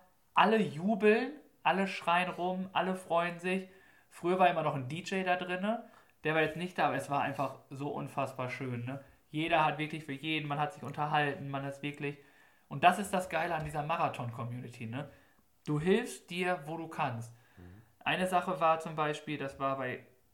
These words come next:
Speaker 1: müsste bei Kilometer zwölf, dreizehn sein, hat ein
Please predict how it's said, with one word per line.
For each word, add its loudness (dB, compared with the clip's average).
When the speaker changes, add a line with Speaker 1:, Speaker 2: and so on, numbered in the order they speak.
Speaker 1:
müsste -6
bei -2
Kilometer -6
zwölf, -2
dreizehn -2
sein, 2
hat -4
ein 0